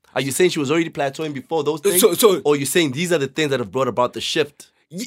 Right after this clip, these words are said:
Speaker 2: yeah, yeah, these two
Speaker 1: You see,
Speaker 2: things.
Speaker 1: that's, that's two different things.
Speaker 2: Aight, aight, aight.
Speaker 1: That's
Speaker 2: But
Speaker 1: two different
Speaker 2: <laughs>
Speaker 1: things.
Speaker 2: Okay, my man. So, so what,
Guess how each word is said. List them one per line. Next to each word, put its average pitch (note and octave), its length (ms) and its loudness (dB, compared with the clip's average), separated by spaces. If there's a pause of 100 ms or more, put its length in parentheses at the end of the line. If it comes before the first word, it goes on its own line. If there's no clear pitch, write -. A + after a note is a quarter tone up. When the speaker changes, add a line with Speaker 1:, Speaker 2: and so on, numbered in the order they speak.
Speaker 2:
yeah, G3 340 2 (260)
yeah, D3 280 2
these F3 240 -2
two G3+ 100 -2
Speaker 1:
You F3+ 60 0
see, C#3+ 100 -2
Speaker 2:
things. C#3+ 60 2
Speaker 1:
that's, D3 180 0
that's C#3 220 -2
two F3 160 -4
different B2 300 -6
things. G#2 420 -4
Speaker 2:
Aight, A2 340 0
aight, G2+ 300 -4
aight. - 0 -
Speaker 1:
That's B2 280 -6
Speaker 2:
But D#3+ 200 0
Speaker 1:
two D#3 100 -2
different F3+ 320 2
Speaker 2:
<laughs> D#3+ 60 2
Speaker 1:
things. A2+ 200 2
Speaker 2:
Okay, D#3+ 260 4
my E3+ 180 0
man. F#3 160 0 (160)
So, F#3+ 320 4
so G3+ 160 4
what, G#3+ 280 4